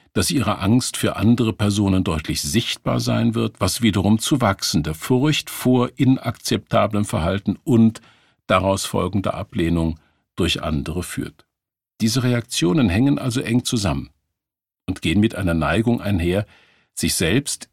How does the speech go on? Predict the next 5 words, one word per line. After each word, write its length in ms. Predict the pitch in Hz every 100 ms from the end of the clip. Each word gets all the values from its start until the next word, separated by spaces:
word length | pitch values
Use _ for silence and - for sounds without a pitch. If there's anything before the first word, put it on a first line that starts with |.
| -
in 160 | 117
sozialen 520 | 107 95 - 87 87
Situationen 760 | 98 104 107 98 - 104 104 101
negativ 680 | 87 95 107 95 107 104 -
wahrzunehmen. 720 | 82 80 - - 120 110 -